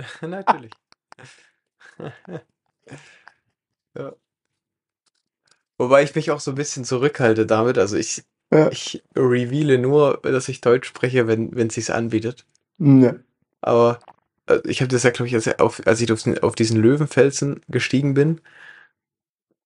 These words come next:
Speaker 2: wo dieses deutsche Paar vor mir war und die machen so, ha, machen so erstmal so eine Pause und ich sag so, „Hey, soll ich ein Foto von Ihnen machen?“ Also, „Ja, was denn als Erinnerung, wenn wir nicht mehr runterkommen?“ Und ich dachte mir so,
Speaker 1: <laughs>
Speaker 2: „Alles klar, alles klar.“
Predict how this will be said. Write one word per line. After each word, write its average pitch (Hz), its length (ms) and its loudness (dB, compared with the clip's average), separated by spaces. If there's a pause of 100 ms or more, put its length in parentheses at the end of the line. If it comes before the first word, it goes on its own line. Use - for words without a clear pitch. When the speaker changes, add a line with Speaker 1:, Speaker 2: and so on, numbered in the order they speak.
(680)
Speaker 2:
wo 117 140 2
dieses 117 320 -2
deutsche 131 360 4
Paar 131 280 2
vor 151 180 4
mir 151 180 6
war 156 260 4 (540)
und 123 260 0
die 120 80 -2
machen 123 180 -2
so, 120 200 -2
ha, 123 240 -2 (440)
machen 117 160 0
so 117 60 4
erstmal 117 260 -2
so 123 60 0
eine 113 100 2
Pause 139 540 0 (420)
und - 80 -4
ich - 100 0
sag 117 160 -2
so, 120 80 2
„Hey, 127 260 4
soll 131 160 -2
ich 117 80 -6
ein 120 60 -4
Foto 147 240 2
von 151 180 0
Ihnen 127 120 0
machen?“ 127 400 -2
Also, - 220 -12 (640)
„Ja, 117 160 4
was - 180 -2
denn 120 80 -2
als 104 160 -2
Erinnerung, 175 480 2
wenn 113 120 0
wir 110 80 -2
nicht 107 140 -8
mehr 110 100 -2
runterkommen?“ 175 540 0 (160)
Und 123 140 0
ich 113 80 -4
dachte 123 220 0
mir 117 60 -4
so, 113 100 0
Speaker 1:
<laughs> - 180 -6
Speaker 2:
„Alles 92 240 0
klar, 294 160 6 (640)
alles 120 260 -2
klar.“ 117 200 -18